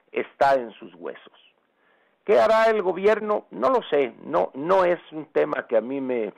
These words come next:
aquí sí, como diría el presidente, me quite el sueño. Lo que sí estoy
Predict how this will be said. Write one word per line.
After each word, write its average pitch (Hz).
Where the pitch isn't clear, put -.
aquí 135
sí, 139
como 127
diría 127
el 135
presidente, 135
me 110
quite 131
el 98
sueño. 80
Lo 120
que -
sí 202
estoy 170